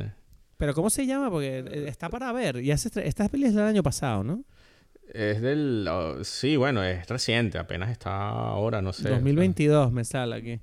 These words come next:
Speaker 2: Bueno.
Speaker 1: De hecho, está para ver en Prime Video, pero claro, yo no tengo
Speaker 2: Ocho
Speaker 1: Prime
Speaker 2: Montañas.
Speaker 1: Video. Bueno, tendré que ver cómo la veo. Bueno, ahora lo veo.
Speaker 2: Ok.
Speaker 1: Que, mm, nada, bueno, mi recomendación es otra película que vimos juntos.
Speaker 2: Ujú.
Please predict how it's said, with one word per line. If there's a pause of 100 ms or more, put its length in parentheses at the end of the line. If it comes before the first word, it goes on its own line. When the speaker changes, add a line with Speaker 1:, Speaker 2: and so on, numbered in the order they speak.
Speaker 2:
Bueno.
Speaker 1:
De
hecho,
está
para
ver
en
Prime
Video,
pero
claro,
yo
no
tengo
Speaker 2:
Ocho
Speaker 1:
Prime
Speaker 2:
Montañas.
Speaker 1:
Video.
Bueno,
tendré
que
ver
cómo
la
veo.
Bueno,
ahora
lo
veo. (300)
Speaker 2:
Ok. (220)
Speaker 1:
Que,
mm, (380)
nada,
bueno,
mi
recomendación
es
otra
película
que
vimos
juntos. (180)
Speaker 2:
Ujú.